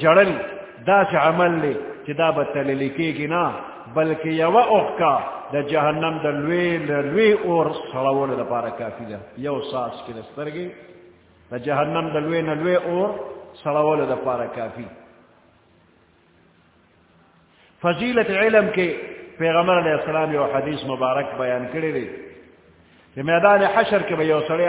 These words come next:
حاضر کړی شي، عمل نامه به مخې ته راوړی شي، نیک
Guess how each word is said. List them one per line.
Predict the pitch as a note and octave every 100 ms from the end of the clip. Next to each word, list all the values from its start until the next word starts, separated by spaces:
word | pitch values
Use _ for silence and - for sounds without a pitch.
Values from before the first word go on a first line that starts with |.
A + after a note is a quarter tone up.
| D3
حاضر | D3 C#3+ D#3 C#3
کړی | C#3 B2
شي، | C3+ G#2+ F2 - - - _ _ _ _ _ _ _ _ _ _ _ _ _ _ _ _ _ -
عمل | A#2+ D#3+ F#3
نامه | F#3 F#3 G3
به | F#3 F3
مخې | F3+ F3 D#3+
ته | D#3
راوړی | D#3+ E3 D3 C3+
شي، | - B2+ F#2 - - - - _ _ _ _ _ _ _ _ _ -
نیک | C3+ F#3 A3